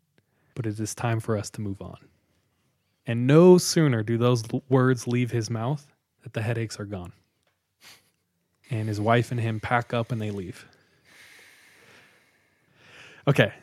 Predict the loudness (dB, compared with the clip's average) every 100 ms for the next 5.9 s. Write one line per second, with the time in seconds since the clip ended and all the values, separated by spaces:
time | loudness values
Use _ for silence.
0 | _ _ _ _ 0 8 10 10 8 6
1 | 6 4 2 2 0 -4 -12 -18 _ _
2 | _ _ -2 2 4 4 4 0 -2 -6
3 | -12 -14 _ _ -4 -4 -2 -4 0 2
4 | 0 -2 -6 -6 -4 -2 0 0 -4 -8
5 | -12 _ _ -10 -6 -4 -4 -4 -10